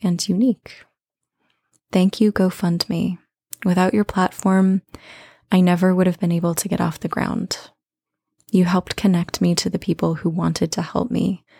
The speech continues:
and who believed in what I was trying to do. Thank you, Buy Me a Coffee. As Finding OK became more established, it needed something that encouraged small donations as well as large ones,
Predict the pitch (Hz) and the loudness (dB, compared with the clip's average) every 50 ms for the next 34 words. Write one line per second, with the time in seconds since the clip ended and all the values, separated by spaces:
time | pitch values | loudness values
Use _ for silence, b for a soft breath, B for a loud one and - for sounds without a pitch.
0 | b b b b b b b 180 170 185 175 - 180 165 170 170 170 165 165 - | b b b b b b b 2 2 2 2 2 2 2 4 4 4 2 0 -2
1 | 185 165 165 165 165 170 180 - 190 180 - - - 208 196 185 175 - 214 - | -4 -2 -2 -2 -2 -2 -2 -4 -4 -6 -8 -8 -4 -4 -2 -2 -2 -4 -4 -4
2 | - - - - 220 190 180 _ _ _ _ - _ _ _ - - 208 185 175 | -2 -2 -2 -2 -4 -6 -8 _ _ _ _ -20 _ _ _ -6 0 0 0 2
3 | - - 214 214 185 - 190 180 180 175 180 180 180 180 180 - - - 247 247 | 4 4 2 2 2 0 0 0 2 2 2 2 2 2 0 -2 -2 0 -2 -2
4 | - - - 208 202 185 - _ _ _ _ _ _ _ _ _ _ _ _ _ | -2 -2 -2 -2 -4 -6 -8 _ _ _ _ _ _ _ _ _ _ _ _ _
5 | _ - 196 180 - - - 185 190 196 190 214 220 208 202 190 - - 185 180 | _ -4 -2 -2 -2 -2 0 2 2 4 4 4 4 4 4 2 0 0 0 0
6 | 180 - 185 175 - - 180 175 175 175 180 180 175 - - - - 175 180 180 | 0 0 -2 -2 -2 0 0 2 2 2 2 2 0 0 -2 -2 -2 -2 -2 -2
7 | 180 180 180 180 170 - - - - - 202 202 - 208 185 185 208 208 - - | 0 0 0 0 0 -2 -4 -8 -6 -6 -4 -4 -2 0 2 2 2 2 2 2
8 | - 190 185 - - 190 180 175 180 180 175 175 175 - - 185 180 180 170 160 | 0 0 0 0 0 0 0 0 0 0 0 0 -2 -2 -2 0 0 0 -2 -4
9 | - - - - - - - 185 180 185 190 190 - 190 180 175 180 180 175 - | -8 -10 -6 -4 -4 -2 0 0 2 2 2 2 0 0 -2 0 0 -2 -2 -2
10 | - - 190 190 196 - - - - 180 175 - 185 175 180 180 180 175 - - | -2 -2 -2 -2 -2 -2 -2 -4 -2 -2 -2 -2 0 0 2 2 2 0 0 -2
11 | 180 180 180 170 - - - - - - - 220 - - - - | -2 -2 -4 -4 -6 -6 -6 -6 -4 -4 -4 -2 -2 -4 -4 -6